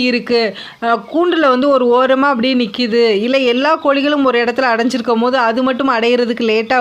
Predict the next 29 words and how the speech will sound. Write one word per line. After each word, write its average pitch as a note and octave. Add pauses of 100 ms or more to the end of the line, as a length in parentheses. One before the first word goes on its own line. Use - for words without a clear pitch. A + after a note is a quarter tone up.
வருது, G3+ (360)
அ, B3+
மரத்துல C#4+
வந்து C4+
ஒரு B3
ஓரத்துல C4 (100)
தனியா B3+ (100)
இருக்கும், A3 (120)
இந்த C4
மாதிரி D#4
தனியா C#4+ (140)
இருக்கிற B3+
கோழிகளை B3+
நம்ம B3 (140)
காலையில C#4
வெளியில C4
மேய்ச்சல் A#3+
போறதுக்கு B3+
முன்னாடியே C4
நம்ம A#3 (100)
கவனிச்சிடணும். A#3
கவனிச்சிட்டு D#4+ (100)
உடனே, C4 (440)
அ, B3 (140)
கையில D4+ (160)
எடுத்துட்டு A#3+ (240)
அதுகளுக்கு C4
என்ன F4
உணவு C#4